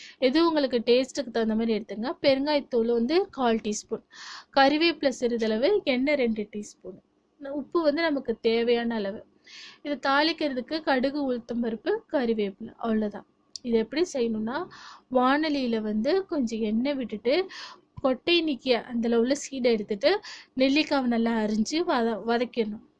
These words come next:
இதோட உப்பு தவிர மேல சொன்ன எல்லா பொருளையும் போட்டு நல்லா வதக்கிட்டு ஆற வச்சிருங்க.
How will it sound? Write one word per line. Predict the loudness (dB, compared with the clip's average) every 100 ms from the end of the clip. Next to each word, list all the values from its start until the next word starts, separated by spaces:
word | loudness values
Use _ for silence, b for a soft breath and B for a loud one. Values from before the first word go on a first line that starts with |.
| _ _ _ -4
இதோட | 0 0 0 -2 B B B
உப்பு | -12 -4 -2
தவிர | 2 2 2 0
மேல | -2 -2 -2
சொன்ன | -4 -4 -4
எல்லா | -4 -2 -2
பொருளையும் | -2 -4 -4 -6 -8
போட்டு | -8 -10 -4 -4 -4 B B -6
நல்லா | 0 0 2 0 0
வதக்கிட்டு | -2 -2 -2 -2 -2
ஆற | -4 -4 -2 0 2
வச்சிருங்க. | 0 -2 -8 -10 -10